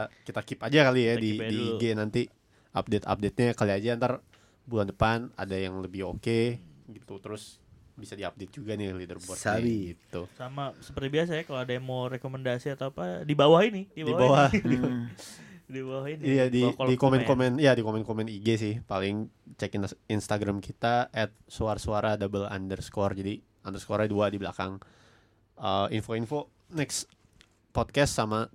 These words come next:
Speaker 1: topik-topik podcast
Speaker 2: Selanjutnya.
Speaker 1: selanjutnya ada di situ. Kalau mau drop recommendation boleh.
Speaker 2: Sama itu sih, sama kayak minggu lalu. Kalau ada yang mau kirim, apa namanya, press release, kirim aja. Cuman kita nggak janji, kita baca.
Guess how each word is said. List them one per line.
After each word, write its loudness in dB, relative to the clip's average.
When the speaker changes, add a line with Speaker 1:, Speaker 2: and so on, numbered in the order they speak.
Speaker 1:
topik-topik 0
podcast -6
Speaker 2:
Selanjutnya. -14
Speaker 1:
selanjutnya 0
ada -4
di -6
situ. -2
Kalau -4
mau -6
drop -4
recommendation -8
boleh. -8
Speaker 2:
Sama -6
itu -8
sih, -6
sama -2
kayak 2
minggu 2
lalu. 8
Kalau 4
ada 6
yang 6
mau 2
kirim, 4
apa -4
namanya, -6
press -2
release, 0
kirim 2
aja. 2
Cuman 4
kita 0
nggak 2
janji, 2
kita -2
baca. 2